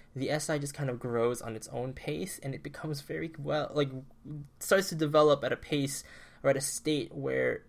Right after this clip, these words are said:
it no longer bothers us. And I think, like, I wanna get to that point. And that's kinda, like, where I wanted to go with the whole conversation of, like, what's happiness to you, is I wanna get to that point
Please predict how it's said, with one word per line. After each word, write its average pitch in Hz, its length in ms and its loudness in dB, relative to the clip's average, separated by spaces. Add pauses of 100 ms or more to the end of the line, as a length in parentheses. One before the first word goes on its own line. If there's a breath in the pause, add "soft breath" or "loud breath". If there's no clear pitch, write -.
it 135 140 -2 (120)
no 135 180 4
longer 127 400 2
bothers 113 640 4
us. - 460 -12 (180)
And 123 160 -2
I 120 80 0
think, 165 500 -2
like, 135 120 2
I 131 100 -2
wanna 170 140 0
get 127 160 0
to - 100 -8
that - 220 -8
point. - 480 -12 (400 loud breath)
And 127 460 0 (220)
that's 139 200 2
kinda, 160 160 2
like, 143 160 2
where 131 120 4
I 123 40 4
wanted 120 220 0
to - 80 -8
go 120 300 2
with 107 240 0
the 117 100 -2
whole 120 180 -6
conversation 117 320 -4
of, 104 60 -10
like, 110 160 -4
what's 127 200 -2
happiness 139 600 0
to - 100 6
you, 120 180 8
is - 160 0
I 131 100 4
wanna 143 220 2
get 123 180 -2
to 135 80 -8
that - 240 -4
point 143 360 0